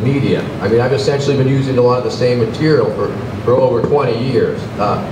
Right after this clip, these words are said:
but the people respond to it. They like it 'cause it's whack. Um, but, uh, four years ago, uh, like I was talking about the, uh, lesser known President's Forum, um, I was invited,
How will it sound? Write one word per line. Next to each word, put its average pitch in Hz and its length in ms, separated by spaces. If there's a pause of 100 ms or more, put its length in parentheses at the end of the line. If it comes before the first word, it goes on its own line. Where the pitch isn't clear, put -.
(300)
but 113 160
the - 100
people 135 200
respond 214 520
to 160 80
it. - 60
They 87 140
like 208 180
it - 120 (100)
'cause - 100
it's - 680
whack. 156 260 (1080)
Um, 107 680
but, 117 280
uh, 113 200
four 160 160
years 156 200
ago, 151 360
uh, 120 120
like 123 160
I 127 80
was 120 180
talking 127 240
about 123 240
the, 113 240
uh, 104 400
lesser 123 400
known 123 480
President's 127 520
Forum, 139 520 (160)
um, 104 300 (680)
I 127 180
was 127 200
invited, 123 500